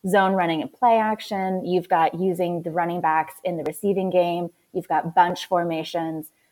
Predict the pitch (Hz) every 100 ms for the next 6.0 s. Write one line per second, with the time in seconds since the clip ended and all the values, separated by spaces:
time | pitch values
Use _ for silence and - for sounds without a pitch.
0 | _ - 165 151 135 - 196 180 170 160
1 | 190 - 170 180 170 175 165 - 170 165
2 | 156 151 156 - 175 170 - - 196 220
3 | 254 285 254 196 190 180 190 170 - 180
4 | 180 185 185 190 - 170 165 - _ _
5 | - 185 190 170 185 170 156 151 170